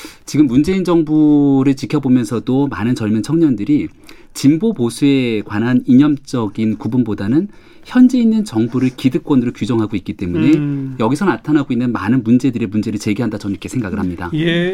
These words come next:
Speaker 2: 예.
Speaker 1: 제가 있었을 때는 노무현 정부였기 때문에
Speaker 2: 노무현
Speaker 1: 노무현
Speaker 2: 정부가
Speaker 1: 정부
Speaker 2: 기득권이에요.
Speaker 1: 특히 말기였으니까.
Speaker 2: 예.
Speaker 1: 노무현 정부 말기에 얼마나 인기가 안 좋았습니까?
Speaker 2: 음.
Speaker 1: 그 시절에 대학 등록금도 정말 많이 올라갔고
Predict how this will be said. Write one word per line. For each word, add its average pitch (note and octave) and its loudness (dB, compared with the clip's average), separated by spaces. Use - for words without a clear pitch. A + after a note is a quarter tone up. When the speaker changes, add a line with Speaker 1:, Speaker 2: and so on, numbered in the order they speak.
Speaker 2:
예. E3+ -8
Speaker 1:
제가 D3 0
있었을 C3+ -2
때는 A#2+ 0
노무현 C#3+ 6
정부였기 A2 -4
때문에 A2 0
Speaker 2:
노무현 G#3+ 4
Speaker 1:
노무현 G#3+ 4
Speaker 2:
정부가 G3+ 0
Speaker 1:
정부 G3 0
Speaker 2:
기득권이에요. A3 2
Speaker 1:
특히 A3+ -2
말기였으니까. D3+ 0
Speaker 2:
예. C#3 -2
Speaker 1:
노무현 D#3 6
정부 D#3+ 2
말기에 G#2+ 0
얼마나 B2 2
인기가 B2+ 0
안 G2 -2
좋았습니까? G#2+ -6
Speaker 2:
음. C3+ -4
Speaker 1:
그 D3 0
시절에 D3 2
대학 C3+ -2
등록금도 B2+ 4
정말 G#2 0
많이 A2 -2
올라갔고 A#2 -4